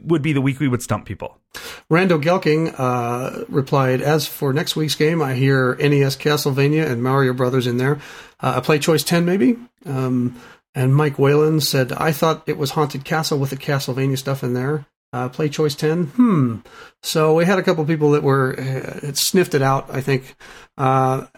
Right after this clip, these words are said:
Speaker 2: as I'm sure you've guessed by now, instead of a single game theme song, uh, I mixed several in there,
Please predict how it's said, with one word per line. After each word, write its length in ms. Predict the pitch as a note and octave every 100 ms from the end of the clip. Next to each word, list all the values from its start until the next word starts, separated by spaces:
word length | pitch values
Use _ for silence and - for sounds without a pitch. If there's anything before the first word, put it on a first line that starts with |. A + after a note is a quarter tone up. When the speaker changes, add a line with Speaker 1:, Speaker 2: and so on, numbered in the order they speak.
| -
Speaker 2:
as 540 | - - D#3 C#3 - -
I'm 160 | D3
sure 180 | C#3+ E3
you've 140 | D3 C#3
guessed 240 | C#3+ -
by 100 | C#3+
now, 480 | C#3+ D3 C#3 C#3 -
instead 340 | - B2+ - D#3
of 80 | C3
a 60 |
single 640 | C3 - D#3 C#3 C3 B2 C3
game 340 | - D3+ C3+
theme 300 | - E3 D#3
song, 420 | C#3 C3 B2+ B2+ - - -
uh, 60 | C3+
I 160 | C3 C3+
mixed 300 | C#3 - -
several 340 | C3+ A#2+ A#2+
in 120 | A#2+
there, 340 | A#2+ A#2 A#2